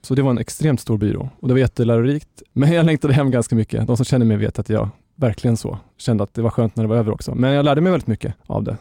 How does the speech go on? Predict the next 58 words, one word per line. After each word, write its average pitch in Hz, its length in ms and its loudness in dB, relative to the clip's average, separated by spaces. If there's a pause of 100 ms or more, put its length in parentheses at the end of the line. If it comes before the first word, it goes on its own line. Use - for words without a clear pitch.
Den 113 300 -4
här 110 80 2
liksom 110 240 -4
lite 123 240 -4
så 107 120 -4
tyska - 420 -6
hierarkin 113 500 0
som 107 340 -6
definitivt 123 460 -2
inte 135 280 0
fanns 101 240 -2
sen 104 200 -4
på 104 320 -4
Forsman 110 240 -4
och 98 60 -4
Bodenfors 107 440 -6
andra 110 240 -4
gången. 110 380 -8
Då 113 80 -8
var 123 220 0
det 120 60 0
ju, 110 220 0 (140)
man 120 120 -8
fick - 140 -2
uppleva 123 240 0
det 110 60 2
här 104 80 0
golvet 139 480 0
som 123 140 -4
jag 113 80 2
vet 107 140 -4
inte - 160 -8
om - 40 -6
det 104 60 -6
finns - 180 -8
kvar. 123 240 -2
Ett 113 200 -10
orange, 120 360 0 (540)
så - 120 -10
här - 20 -2
heltäckningsmatta 113 840 -4
där 113 200 -6
alla 135 200 2
la 127 100 4
ut 117 80 0
sina 123 180 0
idéer. 113 420 2
Det 123 180 0
är 131 40 6
ju 135 120 4
säkert - 420 -4
fortfarande 131 320 0
så, 107 120 -4
men 110 160 0
alltså 113 200 -6
densiteten 113 640 -2
av 101 140 -2
liksom 101 360 -8